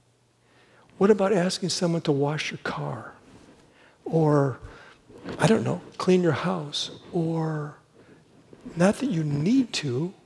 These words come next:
but what are ways we can say to people, I know things are hard for you right now.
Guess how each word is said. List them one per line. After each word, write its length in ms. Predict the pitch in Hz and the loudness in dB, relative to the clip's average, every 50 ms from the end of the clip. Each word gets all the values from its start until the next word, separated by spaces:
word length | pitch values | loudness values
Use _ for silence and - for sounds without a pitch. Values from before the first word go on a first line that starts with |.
| _ _ _ _ _ _ - - _ _ _ _ _ _ _ _ _ _ _ _ _ _ _ _ _ _ - - | _ _ _ _ _ _ -20 -20 _ _ _ _ _ _ _ _ _ _ _ _ _ _ _ _ _ _ -20 -8
but 200 | 294 233 220 - | -2 0 2 2
what 200 | 190 180 233 254 | 2 2 0 2
are 200 | 254 202 185 175 | 2 2 2 2
ways 580 | 160 147 147 160 190 208 226 214 196 185 156 135 | 2 0 2 4 6 6 8 6 6 4 0 -2
we 140 | 143 175 180 | -4 -4 -2
can 200 | - - 160 147 | 0 0 0 2
say 360 | - - - 175 170 202 214 | 2 2 4 4 4 4 2
to 160 | - 196 165 | 0 -2 -2
people, 520 | - - 151 143 135 - - 147 160 160 - - - - - - - - - | -2 -2 -2 -2 -2 -2 -2 -4 -4 -4 -8 -16 -20 -20 -20 -20 -20 -10 -6
I 120 | 175 180 170 | -2 0 2
know 320 | 160 156 156 165 196 214 | 4 6 6 6 6 6
things 380 | 208 - - 214 208 202 185 185 | 2 2 2 4 4 4 2 0
are 60 | 180 | -2
hard 320 | 147 - 190 196 208 202 | 0 2 2 2 2 0
for 160 | - - - | -2 -2 0
you 140 | 160 147 135 | 0 0 2
right 180 | 131 139 131 131 | 0 0 -2 -2
now. 320 | 127 123 120 135 131 135 | -4 -6 -8 -8 -10 -14